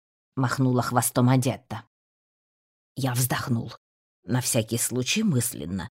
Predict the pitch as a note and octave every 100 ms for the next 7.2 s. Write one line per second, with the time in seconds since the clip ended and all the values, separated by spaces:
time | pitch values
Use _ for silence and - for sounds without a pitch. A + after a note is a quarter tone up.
0 | _ A#2+ A2+ A2+ A#2 - F#3+ - C#3+ B2+
1 | B2 D3+ F#3 A#3 E3+ - - A2+ - G#2+
2 | G#2 A2 A#2 A#2 - C#3+ F#3+ F3+ B2 G2
3 | - B2 A#2 A2 G#2 _ _ _ _ _
4 | _ _ _ _ _ _ _ C3+ C3+ -
5 | D3+ F3+ D3+ B2 A#2+ C3 D3 C3 C3 C#3
6 | C#3+ - D#3 - A3 C#3 B2 B2 B2+ -
7 | G2+ -